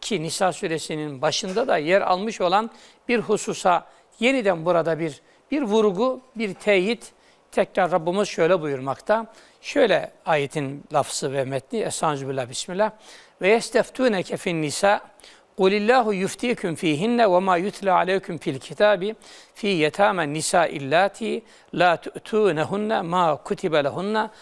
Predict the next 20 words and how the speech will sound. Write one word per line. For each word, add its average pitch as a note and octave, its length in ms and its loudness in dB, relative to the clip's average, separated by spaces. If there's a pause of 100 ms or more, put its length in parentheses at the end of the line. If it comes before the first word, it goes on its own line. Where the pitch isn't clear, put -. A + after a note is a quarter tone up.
(180)
وترغبون F3 600 2
أن D#3+ 200 -2
تنكحوهن E3+ 760 -4
والمستضعفين D3+ 920 -2
من D3 120 -6
الولدان C#3 580 0
وأن F3 260 0
تقوموا، A#3 540 2 (500)
وأن - 260 2
تقوموا G#3 460 2
لليتامى E3+ 640 0
بالقسط D#3 640 -4 (360)
وما F#3+ 220 2
تفعلوا E3 460 -4
من D3+ 160 -6
خير G3 440 -2
فإن E3 300 -6
الله D3+ 300 0
كان C#3+ 380 -4
به E3 400 -4